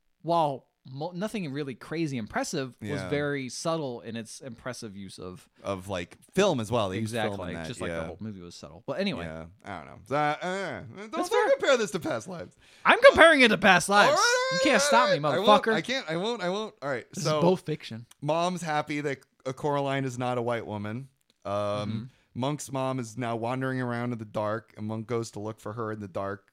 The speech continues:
Speaker 2: and the beach. And the mom's like, "I'm looking for Lisa." And he's like, "Oh, go find Lisa. Go back to the house." And then the mom's like, "I don't wanna move into an assisted care
Speaker 1: Wait, who's Lisa?
Speaker 2: facility."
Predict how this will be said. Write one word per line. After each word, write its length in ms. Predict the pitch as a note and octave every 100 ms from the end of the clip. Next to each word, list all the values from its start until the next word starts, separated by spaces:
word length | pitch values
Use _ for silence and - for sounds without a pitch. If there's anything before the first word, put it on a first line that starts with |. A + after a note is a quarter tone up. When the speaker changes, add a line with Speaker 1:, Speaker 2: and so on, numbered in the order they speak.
| _
Speaker 2:
and 180 | G2+ G2+
the 40 |
beach. 340 | F#2+ G#2 F#2+ -
And 100 | G2+
the 40 |
mom's 240 | G2+ G#2 G#2
like, 160 | F#2+ -
"I'm 100 | -
looking 240 | A4 G4+
for 160 | - -
Lisa." 520 | G4 F#4+ - - D#3+ - _ _
And 60 | -
he's 100 | A#2
like, 180 | A2+ A#2
"Oh, 320 | F3 G3+ F#3+
go 200 | F3+ F3
find 320 | E3 C#3 C3+ A2
Lisa. 440 | G#2+ - G#2+ A2
Go 160 | A#2+ C#3
back 260 | B2 A2+ -
to 60 |
the 80 | F#2
house." 420 | F#2+ F#2 G2 - _ _ _ _ -
And 260 | F#2+ F#2+
then 140 | G2 G2
the 60 |
mom's 320 | F#2+ G#2 G2+ G2
like, 140 | E2 -
"I 140 | G3
don't 100 | D#3
wanna 180 | A#2+ A2+
move 240 | G#2+ A2+ A#2+
into 220 | B2 C3+
an 80 | C#3+
assisted 540 | C#3 E3 - F#3 E3
care 220 | - F3+
Speaker 1:
Wait, 100 | D#3
who's 200 | - A#3+
Lisa? 180 | - G#3
Speaker 2:
facility." 300 | C4 F#3+ F#3+